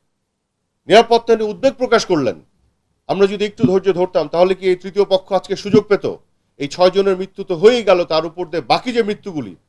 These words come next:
সেগুলোকে কি আমরা আটকে দিতে পারতাম না? আজকে আমি মনে করি অনেকের আবেগ অনেক জায়গায় পৌঁছে গেছে, সেখানে যুক্তি অনেক সময় কাজ করে না, কিন্তু আমাদের তারপরেও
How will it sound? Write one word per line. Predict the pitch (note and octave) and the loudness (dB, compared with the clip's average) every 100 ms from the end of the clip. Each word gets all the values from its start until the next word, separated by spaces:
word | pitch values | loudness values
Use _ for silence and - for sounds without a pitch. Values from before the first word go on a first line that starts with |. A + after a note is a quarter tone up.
| _ _ | _ _
সেগুলোকে | - E3 F3+ F3+ | -10 -4 -4 -6
কি | E3 F3+ | -6 -2
আমরা | D#3+ E3+ | 0 0
আটকে | D#3 - | -2 -6
দিতে | E3+ E3+ | -12 -10
পারতাম | D#3+ D#3 - F3 | -8 -8 -8 -8
না? | G#3+ A3+ _ _ _ _ _ _ _ _ _ _ _ _ _ _ _ _ | -12 -18 _ _ _ _ _ _ _ _ _ _ _ _ _ _ _ _
আজকে | - C3+ F#3 | -10 -2 2
আমি | F3+ | 2
মনে | F#3+ G3 | 2 0
করি | G3 G#3 A#3 A#3 _ _ _ _ _ _ | 0 -2 -6 -12 _ _ _ _ _ _
অনেকের | - F#3 F3+ F#3 | -4 -2 -2 0
আবেগ | C#3+ D3+ F#3 | 0 0 -2
অনেক | C#3 E3 F3+ | -4 -6 -4
জায়গায় | E3+ E3+ E3+ _ _ _ _ _ - | -6 -4 -8 _ _ _ _ _ -10
পৌঁছে | C#3+ F#3+ | -4 0
গেছে, | F#3 F3+ G3 F#3+ | 2 0 -2 -10
সেখানে | - C#3 E3 | -12 -8 -8
যুক্তি | A#2+ D3+ - | -8 -14 -8
অনেক | F3 D#3+ | -6 -6
সময় | D#3 D#3+ D3+ C3+ _ _ _ | -10 -8 -6 -8 _ _ _
কাজ | - D#3 - | -2 -2 -2
করে | F3+ F3+ | -4 -4
না, | F3+ | -8
কিন্তু | - A#3 E3 G2 _ _ _ _ _ _ | -10 -16 -16 -20 _ _ _ _ _ _
আমাদের | - D3+ F3 F#3 E3+ _ _ _ _ | -6 -2 0 -2 -4 _ _ _ _
তারপরেও | - E3+ E3 G3 F3+ | -2 -2 0 0 0